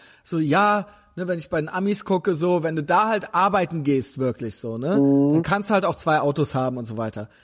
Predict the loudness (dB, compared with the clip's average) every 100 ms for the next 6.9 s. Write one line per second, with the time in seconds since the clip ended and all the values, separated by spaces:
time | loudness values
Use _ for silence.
0 | _ -2 2 4 4 2 2 0 -2 -10
1 | -20 _ -2 2 2 4 4 4 2 -2
2 | 0 2 2 -2 -4 0 2 2 0 -2
3 | 0 -2 -4 -8 -6 -4 0 2 4 4
4 | 2 2 2 0 0 0 0 -2 -2 -2
5 | -4 -8 -8 0 2 4 4 2 2 -2
6 | -2 0 0 0 -2 2 0 0